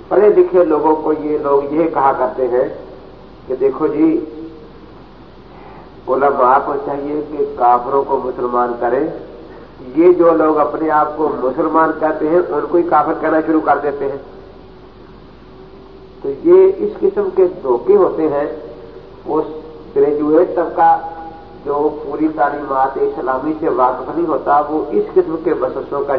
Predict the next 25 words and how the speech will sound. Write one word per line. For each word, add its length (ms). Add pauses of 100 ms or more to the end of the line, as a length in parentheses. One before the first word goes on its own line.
شکار 300
ہو 120
جاتا 360
ہے۔ 40 (2250)
چنانچہ 380 (180)
ایک 320
پروفیسر 440 (100)
صاحب 220
سے 140
میری 240
بات 300
ہوئی، 140 (1800)
اس 200
نے 180 (1300)
ایک 360
دو 120
لڑکے 400 (100)
جو 100
اس 140
کے 140
پاس 400
مفت 240
ٹیوشن 280
پڑھاتا 360
تھا 200